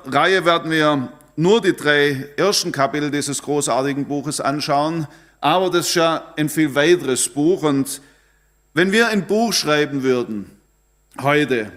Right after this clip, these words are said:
oder wenn wir ein Buch lesen, dann hat es Kapitel, gell? Dann hat es Überschriften, das hat Einteilungen. Und jetzt hat unsere Bibel auch Kapitel und Überschriften.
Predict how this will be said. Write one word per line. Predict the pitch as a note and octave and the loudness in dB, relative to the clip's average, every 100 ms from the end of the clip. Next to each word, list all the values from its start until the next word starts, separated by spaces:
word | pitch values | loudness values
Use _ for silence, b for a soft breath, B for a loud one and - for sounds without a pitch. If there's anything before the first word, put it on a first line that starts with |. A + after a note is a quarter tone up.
| - | -6
oder | B2+ B2+ | -2 0
wenn | C3 | 0
wir | C3 | 0
ein | B2 | -2
Buch | C3+ A#2 | -4 -4
lesen, | B2+ D3+ D#3 B2+ | 2 2 2 0
dann | B2+ B2 | -4 -2
hat | B2+ | -2
es | A#2 - | -2 -4
Kapitel, | B2+ A#2+ D#3 B2+ | -4 0 0 0
gell? | A2+ A#2+ C3 - B B B | -2 -2 -2 -6 B B B
Dann | A#2+ C3 | -2 0
hat | C3 | 2
es | C3 B2 - - b b b - | 0 0 -4 -8 b b b 2
Überschriften, | F3+ E3 D#3+ - C3+ C#3+ - C3 | 2 4 2 2 0 0 -2 -2
das | B2+ C#3 | -2 0
hat | B2+ - - b b b - | 0 -2 -18 b b b -4
Einteilungen. | C3+ E3 F#3 D3+ C#3 C#3 D#3 D3 C#3+ C#3+ | 0 2 0 2 2 2 0 0 -2 -2
Und | C3+ - b b b b b - | -6 -10 b b b b b -2
jetzt | F3+ F#3+ | 0 2
hat | F#3+ F#3+ C#3 | 0 0 -4
unsere | E3+ A#3 A3+ F3+ | 2 2 4 0
Bibel | D3 G3 G3 E3+ G3 F#3 - _ - | 0 0 2 2 2 0 -14 _ 0
auch | D3 G#3+ G3 - | 2 4 2 -4
Kapitel | - D#3 - D#3+ C#3 | -4 -2 0 0 0
und | C3+ B2+ A#2 | -2 0 2
Überschriften. | D3 C3 A#2 A2 G2 - E2 | 0 0 -4 -6 -10 -12 -18